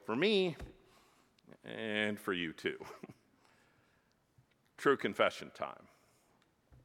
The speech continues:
Whenever I step into or suddenly find myself in a conflicted situation, I tell myself, "Listen carefully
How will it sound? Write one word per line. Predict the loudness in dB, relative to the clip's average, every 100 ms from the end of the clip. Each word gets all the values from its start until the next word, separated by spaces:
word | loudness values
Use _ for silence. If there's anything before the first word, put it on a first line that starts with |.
| _ -20 -20 -20 -20 _ _
Whenever | 2 6 8 10 8
I | 8
step | 4 6 6 6
into | 0 -2 -6 -6 -8 -18 _ _ _ _
or | -4 -2
suddenly | 4 4 4 -2 -4
find | -2 2 2 2
myself | 0 0 2 2 2 -8 -20 -20 -20 -20 -20 -4
in | 0
a | 0
conflicted | -2 -10 -2 4 4 4 -2
situation, | 0 -2 0 0 2 2 -2 -4 -4 -4 -12 -20 -20 _ 0
I | 0
tell | 4 6 6
myself, | 8 4 2 4 8 8 4 -6 -18 -20 -20 _ _ _ _ _ _ _ _ -10
"Listen | 0 4 4 2 0 0 -4 -10 -14
carefully | 2 6 6 4 -2 -2 -4